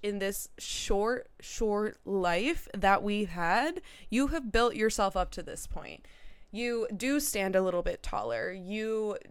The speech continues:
do feel a little bit better. You do take less shit from people.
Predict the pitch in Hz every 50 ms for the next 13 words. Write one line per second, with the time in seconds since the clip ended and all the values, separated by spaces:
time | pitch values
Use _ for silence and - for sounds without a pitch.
0 | - 190 185 220 254 277 294 - - - 208 190 180 180 180 170 165 170 170 -
1 | 180 170 - - 175 - 82 110 160 277 - - 214 233 240 202 254 269 262 -
2 | 262 233 - 208 196 190 185 196 - - - 196 175 - - 175 165 175 - -
3 | 208 - - - - - -